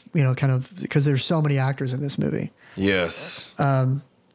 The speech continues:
Speaker 1: but the other thing that I, that I really enjoyed about this, and it, and it came out, uh, when the D V D came out, is that it's the full version, because there was a theatrical release and then there was a T V release.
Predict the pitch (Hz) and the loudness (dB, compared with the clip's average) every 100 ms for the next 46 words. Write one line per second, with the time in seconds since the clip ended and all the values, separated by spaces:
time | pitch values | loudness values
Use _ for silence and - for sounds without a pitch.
0 | _ _ _ _ - 156 156 202 262 262 | _ _ _ _ -2 0 2 2 2 2
1 | 196 170 160 156 160 156 156 170 151 151 | 2 2 2 0 0 2 2 2 0 0
2 | 156 147 143 - 147 143 135 151 135 131 | 0 0 -2 -4 0 0 0 0 0 0
3 | - 139 135 - _ 170 147 - 175 165 | -2 0 0 -4 _ -2 -2 0 2 2
4 | 156 151 - - _ - 151 139 139 139 | 2 0 -4 -14 _ 0 2 4 2 2
5 | 160 143 135 151 147 151 - 135 233 220 | 2 2 2 2 2 0 0 0 2 0
6 | 165 139 151 160 156 - 139 165 147 247 | 0 0 0 0 -2 -4 -2 0 2 2
7 | 156 135 - - _ - - - - - | 0 -2 -6 -14 _ -20 -18 -18 -18 -4
8 | 147 156 139 143 135 180 160 160 170 175 | 0 2 2 2 2 2 2 2 2 0
9 | - 147 143 139 156 - - 160 139 139 | 0 2 2 2 0 -2 -4 -2 0 2
10 | 139 143 - 160 147 151 143 - - - | 0 -2 -2 0 2 0 -2 -6 -6 -8
11 | - | -10